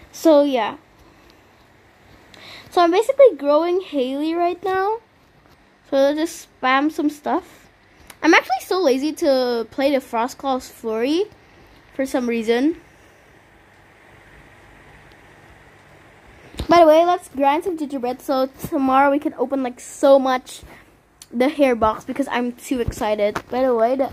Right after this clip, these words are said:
for the, for the egg, I, I have five Christmas future eggs. I could just grind more later.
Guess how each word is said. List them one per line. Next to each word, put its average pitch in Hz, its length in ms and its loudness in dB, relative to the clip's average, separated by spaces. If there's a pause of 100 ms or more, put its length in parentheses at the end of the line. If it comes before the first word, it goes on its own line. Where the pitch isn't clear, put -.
(160)
for 254 120 -6
the, 226 140 -6 (300)
for 226 180 -8
the - 160 -12 (160)
egg, 247 560 -4 (960)
I, 247 280 2
I 254 140 2
have 294 180 2
five 311 460 0
Christmas 320 400 -4
future 247 240 -8
eggs. 220 260 -4
I 254 120 -2
could 247 140 -8
just 247 200 -10
grind 233 400 -6
more 220 300 -6
later. 220 340 -6